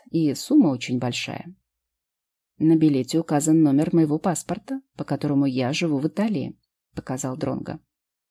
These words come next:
Такая осведомлённость может быть только у очень хорошей спецслужбы, если работает Ф С Б или Ц Р У.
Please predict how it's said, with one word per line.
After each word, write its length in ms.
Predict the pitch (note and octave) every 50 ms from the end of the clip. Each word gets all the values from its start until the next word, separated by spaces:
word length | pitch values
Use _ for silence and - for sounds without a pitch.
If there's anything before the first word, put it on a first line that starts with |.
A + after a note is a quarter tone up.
| _ _ _ -
Такая 300 | - C#3 - D3+ C#3 B2+
осведомлённость 880 | - - - B2+ C3 C3 C3 C3 A#2+ C3 D#3 F#3+ F#3 C#3 B2+ - -
может 360 | C#3+ C#3+ C#3 C3+ C#3+ C3+ C3+
быть 220 | - D3+ F#3 -
только 380 | - D#3 D3 D3 - D#3 D#3 -
у 200 | - E3+ D#3+ - _
очень 480 | - - C#3 C3+ C#3 D3 - - G#3 F#3+
хорошей 440 | - - D3+ C#3+ C3+ - - C#3+ C#3+
спецслужбы, 760 | - - D#3 D3+ - - - C#3+ C3 - - - A#2+ C3+ - - _ _ _ _ _ _ _ _ _ _ _ _
если 600 | - F#3+ F#3+ G#3+ A3+ G#3+ - G#3 G3+ G3+ G3+ F#3+ -
работает 560 | E3 F3+ F3 E3 E3 D#3 D3+ C#3+ C3+ C3 -
Ф 100 | - -
С 200 | D3 C#3+ C#3+ D#3
Б 160 | D3 D#3+ F#3 F#3+
или 340 | D#3+ C#3 C3+ C#3 C#3 C3+ C3
Ц 160 | - - E3+
Р 180 | F3 G3 G#3 E3
У. 180 | - D3 _